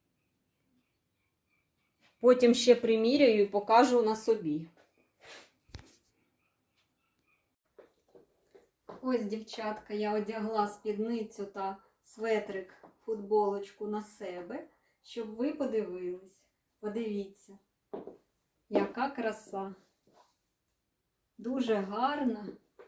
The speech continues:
Мені дуже подобається. Зараз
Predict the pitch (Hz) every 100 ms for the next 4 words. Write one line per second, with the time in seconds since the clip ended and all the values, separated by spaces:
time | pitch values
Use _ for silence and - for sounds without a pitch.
0 | _ _ _ - _ _ _ _ _ _
1 | 226 226 254 214 240 240 240 254 214 202
2 | 190 190 190 196 - - 202 - _ _
3 | _ _ _ _ _ _ _ _ _ _
4 | - - - _ 202 196 226 - -